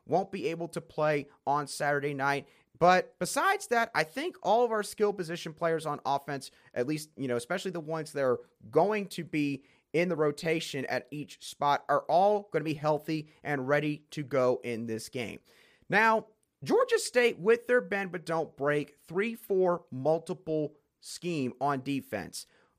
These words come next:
are going to try and dare Rattler to force passes into tight windows by dropping at some points eight guys in coverage and essentially try and frustrate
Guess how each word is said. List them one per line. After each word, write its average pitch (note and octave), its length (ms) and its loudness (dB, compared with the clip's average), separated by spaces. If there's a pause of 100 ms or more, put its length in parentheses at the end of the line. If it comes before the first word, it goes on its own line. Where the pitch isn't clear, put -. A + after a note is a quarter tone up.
(140)
are G#3+ 120 6
going D#4 340 2
to G#4 80 4
try A#3 320 2
and G3 100 -2
dare E3+ 220 2
Rattler C#3 480 2 (260)
to G3+ 100 0
force E4+ 460 2
passes D3+ 600 0 (240)
into B3 240 2
tight F#3+ 400 -2
windows A#2+ 560 -4 (200)
by F3 180 6
dropping G#3+ 600 0
at E3 160 0
some F3 300 -4
points D3+ 420 -8 (220)
eight G#3+ 340 0 (120)
guys D3 600 4
in E3+ 240 -6
coverage A#2+ 640 -2 (180)
and C4 160 2
essentially C#4 720 -2 (120)
try D4 320 0
and F#4 140 -6
frustrate D3+ 800 0